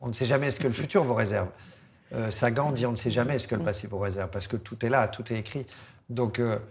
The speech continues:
Speaker 1: oui, quand on me demande association contre le cancer pédiatrique, ça résonne pour moi.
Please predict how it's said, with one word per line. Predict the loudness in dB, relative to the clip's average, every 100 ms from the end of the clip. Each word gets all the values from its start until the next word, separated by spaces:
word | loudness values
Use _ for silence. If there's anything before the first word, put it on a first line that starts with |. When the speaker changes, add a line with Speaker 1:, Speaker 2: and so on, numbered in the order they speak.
| -20 -20 -20 _ -8
Speaker 1:
oui, | 0 4 4
quand | 4 0
on |
me | 0
demande | 0 0 0 0 -2 -4 -6 -4
association | -2 0 -2 -2 -2 -2 -2
contre | 0 0 0 0
le |
cancer | 0 0 0
pédiatrique, | 0 0 0 -2 2
ça | 4
résonne | 6 4 6 6 4
pour | 0 0
moi. | 0 -2